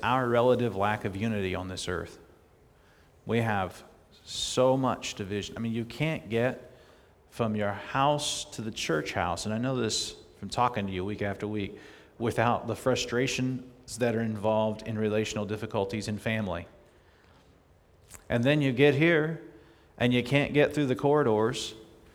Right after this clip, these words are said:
without being frustrated with the church family.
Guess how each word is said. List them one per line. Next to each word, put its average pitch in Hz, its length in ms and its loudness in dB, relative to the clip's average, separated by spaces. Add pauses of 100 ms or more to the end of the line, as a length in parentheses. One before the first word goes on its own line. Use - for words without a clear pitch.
(200)
without 113 300 4
being 135 200 4
frustrated 139 540 2
with 139 120 0
the 151 40 -4
church 185 280 -2
family. 98 420 -6